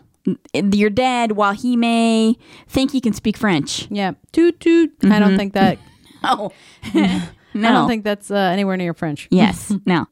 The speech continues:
Speaker 1: And I'm not saying that given enough time, he could make his way through a conversation to a certain extent.
Speaker 2: Hmm.
Speaker 1: But, yeah. So dragging them all over Paris without the aid of any kind of a leash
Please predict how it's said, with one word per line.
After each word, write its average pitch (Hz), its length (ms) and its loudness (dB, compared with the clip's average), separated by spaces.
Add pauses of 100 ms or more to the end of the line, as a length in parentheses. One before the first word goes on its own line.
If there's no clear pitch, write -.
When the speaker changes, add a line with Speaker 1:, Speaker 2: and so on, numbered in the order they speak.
(160)
Speaker 1:
And 214 100 0
I'm 240 80 0
not 269 160 -2
saying 269 320 -2
that 214 260 -4 (120)
given 202 260 2
enough 196 240 0
time, 302 460 0
he 208 160 0
could 185 360 0
make 190 200 0
his 208 120 -2
way 180 140 0
through 175 200 -2
a 160 40 0
conversation 170 680 0
to 190 80 -2
a 160 40 0
certain - 260 -4
extent. 160 420 -4 (160)
Speaker 2:
Hmm. 220 280 -10
Speaker 1:
But, 196 440 -2 (800)
yeah. 196 240 0 (340)
So 214 360 -2
dragging 233 440 0
them 214 340 2
all 196 180 0
over 175 540 0 (880)
Paris 190 580 -2 (440)
without 196 400 0
the 180 140 -4
aid 185 300 0
of 165 100 -2
any 185 120 0
kind 185 200 0
of 170 60 -2
a 170 60 0
leash 175 500 0